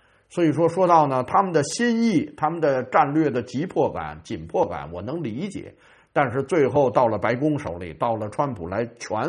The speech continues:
衡、平衡这件事儿，我认为能做到六成、七成也就不错了。所以说呢，说归这么说啊，这个新闻推荐给大家，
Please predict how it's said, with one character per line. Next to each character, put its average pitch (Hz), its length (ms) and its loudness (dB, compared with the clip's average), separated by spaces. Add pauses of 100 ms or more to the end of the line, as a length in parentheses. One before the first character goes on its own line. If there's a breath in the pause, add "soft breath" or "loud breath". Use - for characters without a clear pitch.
(100)
衡、 107 260 -6
平 147 380 -6
衡 104 260 -10
这 107 100 -6
件 92 220 -10
事 - 80 -12
儿， 95 160 -10 (480 soft breath)
我 123 160 0
认 131 160 -2
为 135 300 0
能 127 320 -6
做 123 200 0
到 101 440 2
六 117 300 0
成、 110 300 -10
七 151 280 -8
成 85 280 -14
也 52 140 -16
就 69 80 -16
不 62 160 -18
错 - 220 -16
了。 - 160 -20 (260)
所 147 160 -4
以 139 80 0
说 147 180 0
呢， 127 240 -2 (560 loud breath)
说 220 320 10
归 190 220 8
这 170 80 2
么 131 140 0
说 190 400 2
啊， 95 160 -6
这 160 180 -2
个 117 80 -4
新 170 240 -2
闻 151 400 -2
推 147 160 2
荐 123 220 -2
给 78 100 -10
大 80 180 -10
家， 80 240 -10